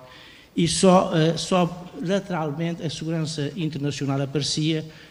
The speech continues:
no momento em que o interesse dos Estados levava a que essa, a que, a que, a que houvesse uma cooperação para essa segurança.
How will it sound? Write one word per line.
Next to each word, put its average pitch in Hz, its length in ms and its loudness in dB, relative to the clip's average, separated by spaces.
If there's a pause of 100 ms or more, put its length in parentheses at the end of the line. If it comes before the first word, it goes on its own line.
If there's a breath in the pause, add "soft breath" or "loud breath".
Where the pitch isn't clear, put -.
(220 loud breath)
no 165 120 6
momento 160 360 6
em 160 100 0
que 151 140 -4
o 156 80 0
interesse 151 360 -4
dos 120 120 -12
Estados 139 460 -8
levava 135 560 -6 (120)
a 139 60 -8
que 135 160 -6
essa, 135 260 -6
a 127 60 -4
que, 123 200 -10
a 131 160 -6
que, 151 100 -8
a 147 120 -2
que 160 120 -2
houvesse 151 420 4
uma 143 160 0
cooperação 147 800 0
para 139 240 -2
essa 123 200 -2
segurança. 101 480 -6